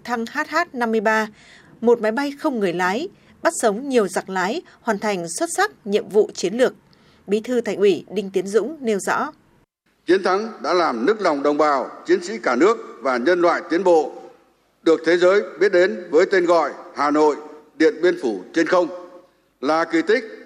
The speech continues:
Speaker 2: có một không hai mang tầm vóc lịch sử ở thế kỷ hai mươi, bản hùng ca trói lọi trong lịch sử chống giặc ngoại xâm, giữ nước của dân tộc Việt Nam. Đó là chiến thắng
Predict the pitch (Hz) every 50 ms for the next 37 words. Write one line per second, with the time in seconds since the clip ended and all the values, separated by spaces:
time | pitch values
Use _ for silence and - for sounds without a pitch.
0 | - - _ _ - - - 185 208 190 - 143 - - 175 180 185 190 185 185
1 | 185 180 175 - - - 160 180 185 175 - 151 127 110 110 170 214 220 - -
2 | - 120 160 156 - 175 156 135 120 117 120 - - - 107 113 113 - 156 180
3 | 180 - 135 117 113 123 165 170 180 185 190 185 175 156 - - - - - -
4 | _ _ _ _ _ _ _ _ _ 147 143 143 143 143 147 147 - - - -
5 | - 156 160 156 143 190 190 190 190 185 - - 185 214 214 208 196 175 143 127
6 | - 175 180 190 175 160 - - 160 135 113 107 110 - - 156 170 185 180 170
7 | 147 - - - 143 135 123 175 180 175 180 170 - - - - - 143 160 185
8 | 185 196 214 220 220 - - - 87 - 147 170 160 - 139 113 - - - 107
9 | - 123 147 151 135 - - - - _ _ _ _ _ _ _ _ _ _ _
10 | _ _ _ _ _ - 143 160 196 220 214 175 165 180 190 190 190 170 185 214
11 | 220